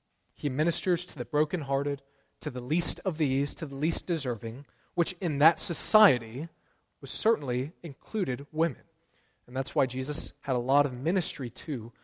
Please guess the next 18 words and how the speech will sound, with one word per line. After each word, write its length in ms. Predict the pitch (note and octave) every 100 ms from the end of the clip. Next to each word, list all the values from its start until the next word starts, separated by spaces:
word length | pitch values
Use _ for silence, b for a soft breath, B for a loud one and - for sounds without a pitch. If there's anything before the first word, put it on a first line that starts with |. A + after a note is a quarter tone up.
| _
women, 280 | - D#3+ B2
healing 420 | G#2+ - E3 D#3+
them, 280 | D#3 D3+ D3+ - _ _ -
uh, 80 |
forgiving 560 | A2 C3 A2 E3 F3+ E3+
them, 300 | D#3 D3+ D3 _ _ _ _ _
exalting 520 | A#2+ A#2 C#3+ D#3+ E3+
them, 200 | D#3+ D#3 C3 -
raising 340 | C#3 D3+ D#3+ D#3+
them 160 | D3+
up, 160 | C#3 D3
elevating 420 | D3+ D3 D3 C#3+
them. 180 | C#3+ C#3+ _ _ _ _ _ _ _ _ _ -
God 280 | C#3+ C#3+
cares 540 | - E3 A#2+ A#2 - - _ _ _ _
for 120 | -
these 220 | B2+ A#2+
ladies. 440 | C3 C3+ G#2 G#2